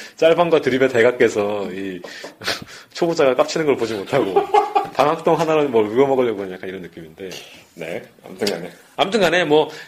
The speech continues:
Speaker 1: 이렇게 생각하다 보면 뭐 더 막 꼬리에 꼬리를 물고 예를 들면 뭐 민족성이라는 게 정말 있는 건가 뭐 이런 생각도 사실 하게 되고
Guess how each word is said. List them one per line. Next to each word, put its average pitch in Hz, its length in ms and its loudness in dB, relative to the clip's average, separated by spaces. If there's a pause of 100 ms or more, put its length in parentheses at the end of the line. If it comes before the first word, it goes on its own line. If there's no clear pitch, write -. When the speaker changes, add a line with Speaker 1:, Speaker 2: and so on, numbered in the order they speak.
Speaker 1:
이렇게 185 200 2
생각하다 233 320 0
보면 151 380 0
뭐 131 180 -2 (100)
더 180 280 6
막 170 380 2 (280)
꼬리에 214 240 6
꼬리를 208 280 4
물고 123 180 -2
예를 131 100 4
들면 131 160 -2
뭐 107 120 -4 (240)
민족성이라는 185 680 -4
게 147 80 -6
정말 110 200 -12
있는 98 200 -10
건가 92 200 -14
뭐 87 100 -14
이런 160 160 2
생각도 180 300 -4
사실 127 220 -12
하게 165 220 -2
되고 85 600 -8